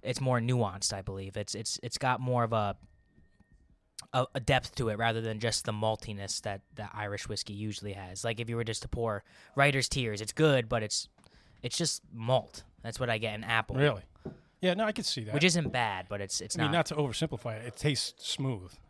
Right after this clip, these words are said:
Speaker 2: I mean,
Speaker 1: Yeah.
Speaker 2: it's just, it's an, it's a, it's just a pure, it's a pure whiskey. It tastes really
Speaker 1: Yeah.
Speaker 2: smooth. It's pure Irish, I
Speaker 1: How
Speaker 2: should
Speaker 1: much
Speaker 2: say.
Speaker 1: did you pay for this, Mike?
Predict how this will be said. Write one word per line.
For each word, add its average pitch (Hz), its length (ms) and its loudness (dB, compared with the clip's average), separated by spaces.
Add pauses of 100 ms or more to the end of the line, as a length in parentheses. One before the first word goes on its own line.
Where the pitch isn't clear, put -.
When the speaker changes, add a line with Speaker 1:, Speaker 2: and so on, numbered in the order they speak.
(140)
Speaker 2:
I 143 80 -2
mean, 135 140 0
Speaker 1:
Yeah. 117 100 4
Speaker 2:
it's 104 80 2
just, - 240 -2 (360)
it's 156 180 0
an, 147 120 2
it's 175 220 0
a, 131 280 -4
it's 143 120 -6
just - 200 -4
a 123 40 -2
pure, 135 360 -2
it's 120 180 -10
a 135 60 -4
pure 143 200 -2
whiskey. - 480 -6
It 139 80 -10
tastes 127 340 -6
really 135 220 -2
Speaker 1:
Yeah. 113 80 2
Speaker 2:
smooth. 117 200 -4
It's - 80 -12
pure 185 340 4
Irish, 117 300 0
I - 40 -2
Speaker 1:
How 170 100 6
Speaker 2:
should 180 40 4
Speaker 1:
much 214 120 8
Speaker 2:
say. 233 60 -2
Speaker 1:
did 202 60 0
you 196 40 0
pay 160 160 2
for 123 120 -6
this, 101 180 -8
Mike? 98 180 -8